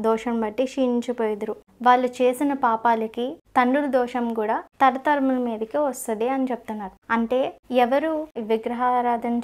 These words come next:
చేస్తారు? వాళ్ళ తండ్రి చేస్తేనే కుమారులు చేస్తారు, వాళ్ళ తండ్రి తప్పు చేస్తేనే, వాళ్ళ తండ్రి పూజిస్తేనే కుమారులు కూడా చేస్తారు. అలా ఒక కుటుంబం అంతా చేయడం జరుగుతది. దేవుడు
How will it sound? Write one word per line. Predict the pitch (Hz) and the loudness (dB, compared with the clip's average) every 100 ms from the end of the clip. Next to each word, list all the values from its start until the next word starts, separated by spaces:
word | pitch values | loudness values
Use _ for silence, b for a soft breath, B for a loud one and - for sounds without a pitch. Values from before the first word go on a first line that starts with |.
| 233 | -4
చేస్తారు? | 226 - 226 226 277 _ - | -6 -4 -2 -4 -8 _ 0
వాళ్ళ | 226 233 | 0 2
తండ్రి | 226 226 226 247 | 0 0 0 0
చేస్తేనే | 254 - 240 262 | -2 -2 -4 -2
కుమారులు | 277 262 240 240 226 | -2 -2 -2 -4 -4
చేస్తారు, | 226 - 208 - _ 233 | -6 -8 -10 -10 _ 0
వాళ్ళ | 233 | 2
తండ్రి | 233 226 233 | 2 0 2
తప్పు | 262 240 247 | 2 0 -2
చేస్తేనే, | 240 254 247 240 233 | -4 -4 -4 -6 -4
వాళ్ళ | 247 226 220 | -2 -2 -2
తండ్రి | 220 226 226 233 | -2 -4 -2 0
పూజిస్తేనే | 254 - 247 240 247 - 240 226 294 - | -2 0 0 0 -10 -6 -4 -4 -8 -8
కుమారులు | - 269 269 269 | 0 2 2 2
కూడా | 269 285 | 2 2
చేస్తారు. | 285 247 - 233 262 | -2 -6 -4 -4 0
అలా | 285 240 254 | 0 2 2
ఒక | 277 277 | 0 -4
కుటుంబం | 269 262 262 254 247 | -4 -2 0 -2 -4
అంతా | 226 254 339 B B B B 285 | -6 -4 -6 B B B B 0
చేయడం | 262 262 | 2 2
జరుగుతది. | 269 247 226 233 214 190 - _ | 2 0 -2 -4 -6 -6 -14 _
దేవుడు | 226 226 247 302 311 277 294 | -2 4 6 6 6 6 4